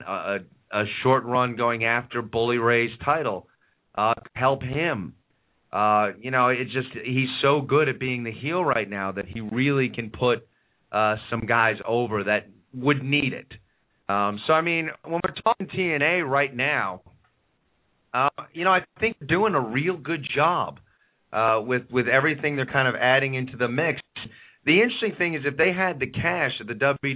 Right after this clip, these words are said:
W E has, uh, right now, it would be an interesting time to be a professional wrestling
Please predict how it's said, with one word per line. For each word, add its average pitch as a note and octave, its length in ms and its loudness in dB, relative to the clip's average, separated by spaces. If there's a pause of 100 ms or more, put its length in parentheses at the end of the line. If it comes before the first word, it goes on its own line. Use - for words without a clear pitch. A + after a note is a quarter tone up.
W A#2 140 -4
E D#3 340 -6 (640)
has, D3 400 4 (800)
uh, A#2 220 4 (120)
right E3+ 280 2
now, D3 580 0
it D#3 220 -2
would G#3 180 2
be G3+ 120 2
an E3 80 -2
interesting D#3 640 -4
time D3 380 2
to A#2 80 -4
be A#2+ 160 -2
a A#2+ 40 -4
professional A#2+ 560 -2
wrestling G#2 540 -4